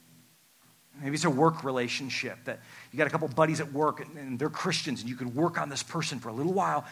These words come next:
Hey, we'll get 'em. We'll get 'em in the end. But God is stirring in our hearts, and I want you to hear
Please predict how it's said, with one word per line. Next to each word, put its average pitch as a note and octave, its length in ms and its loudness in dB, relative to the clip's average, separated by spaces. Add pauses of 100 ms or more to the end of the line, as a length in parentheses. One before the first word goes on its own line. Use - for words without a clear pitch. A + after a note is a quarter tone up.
(180)
Hey, C3+ 80 0
we'll C3 160 -2
get B2 180 -4
'em. - 120 -14 (440)
We'll C3 100 -6
get D3+ 160 4
'em D3+ 80 0
in C#3 120 0
the A#2 140 -2
end. - 260 -14 (1600)
But - 100 0
God E3+ 200 8
is F3 100 0
stirring F3 560 4
in C#3 100 -2
our B2 100 4
hearts, C#3+ 320 2
and B2+ 120 0
I C3 40 4
want D#3+ 280 0
you G3 80 -4
to C#3+ 60 -2
hear D3+ 600 2